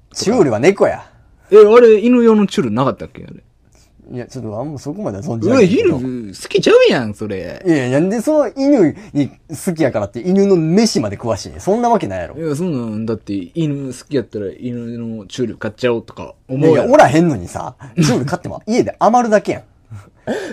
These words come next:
Speaker 2: いや、その、ほら、定期的にやっぱりその、スーパーとか行った時に、
Speaker 1: いや、
Speaker 2: ペット、
Speaker 1: いらんて。
Speaker 2: ペットコーナー行って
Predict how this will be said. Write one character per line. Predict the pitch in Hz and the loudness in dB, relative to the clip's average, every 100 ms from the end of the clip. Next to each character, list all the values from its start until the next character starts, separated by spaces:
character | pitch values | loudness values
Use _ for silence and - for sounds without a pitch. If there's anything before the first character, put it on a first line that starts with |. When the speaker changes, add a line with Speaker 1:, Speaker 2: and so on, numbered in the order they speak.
| 147 | -8
Speaker 2:
い | |
や、 | 131 | -6
そ | 131 | -4
の、 | 127 113 | -4 -4
ほ | 123 | -4
ら、 | 95 - _ - - _ _ | -4 -10 _ -20 -20 _ _
定 | - 156 | -2 -2
期 | 147 139 | 0 -4
的 | 131 131 | -2 -2
に | 120 | -4
や | |
っ | 101 | -6
ぱ | 107 | -8
り | 107 | -6
そ | 110 | -6
の、 | 107 101 101 - _ | -6 -8 -10 -14 _
ス | - 151 | -6 -4
ー | 127 | -4
パ | 92 | -6
ー | 95 | -12
と | - | -8
か | 107 | -6
行 | 78 | -6
っ | |
た | 85 | -10
時 | 78 | -14
に、 | 73 80 _ - | -16 -20 _ -4
Speaker 1:
い | 147 | 0
や、 | 135 | 2
Speaker 2:
ペ | |
ッ | 175 | 2
ト、 | 247 | 4
Speaker 1:
い | |
ら | 302 302 | 6 6
ん | 285 | 6
て。 | 175 | 2
Speaker 2:
ペ | 147 | 2
ッ | |
ト | 165 | 0
コ | - 160 | 2 0
ー | 135 | 0
ナ | 104 95 85 | -2 -6 -6
ー | |
行 | 131 | -8
っ | - | -8
て | _ 113 98 87 - | _ -4 -4 -4 -10